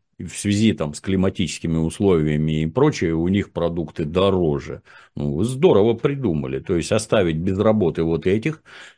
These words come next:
поставить под угрозу продовольственную безопасность Федеративной Республики Германия. Ш-, что еще у вас, какие еще у вас задумки есть? Вот, э, с моей точки зрения, исключительно опасный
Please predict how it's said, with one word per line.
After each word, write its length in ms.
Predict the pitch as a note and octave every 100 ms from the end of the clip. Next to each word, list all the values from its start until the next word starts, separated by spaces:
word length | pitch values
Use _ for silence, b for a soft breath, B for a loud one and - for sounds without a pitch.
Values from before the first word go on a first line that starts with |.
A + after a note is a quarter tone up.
| _
поставить 520 | B2+ C3 E3+ D#3+ A#2
под 160 | - G#2
угрозу 520 | G2+ G2 F2+ D#2+ C2+
продовольственную 880 | - G2 G2+ A#2 C#3+ - F#2 E2 D#2+
безопасность 840 | D2 D#2 E2 - F2 F2+ B2 A2
Федеративной 640 | - B2+ B2+ B2+ C3+ C3
Республики 500 | C3 A#2+ C3+ B2 A#2+
Германия. 760 | B2 A#2+ C3 C3 C3 B2+ A#2+ A2
Ш-, 160 | - -
что 260 | - D3
еще 400 | G#3+ A2+ - G#2
у 220 | G#2+ C3+ B2
вас, 140 | A2
какие 440 | - G#2+ F3 C#3+ A#2+
еще 280 | - -
у 240 | G2+ A#2 G#2
вас 160 | G2+
задумки 680 | F2+ F2+ G#2+ G2 G2+ F2+ -
есть? 460 | F#2+ F2+ F2 D#2+ - B B B B _ _ -
Вот, 360 | G2 C3 -
э, 200 | A2+ A#2
с 100 | G2
моей 320 | G#2 G#2 F3 G#3+
точки 280 | A#2 -
зрения, 680 | G2 G2+ F2 D#2 C#2+ C#2 - _ _
исключительно 960 | G2 F#2 - C#3 C#3 F#3+ D3+ G#2+ D#2+ B1+ -
опасный 800 | A2+ - B2+ G2+ - E2 C#2 F#2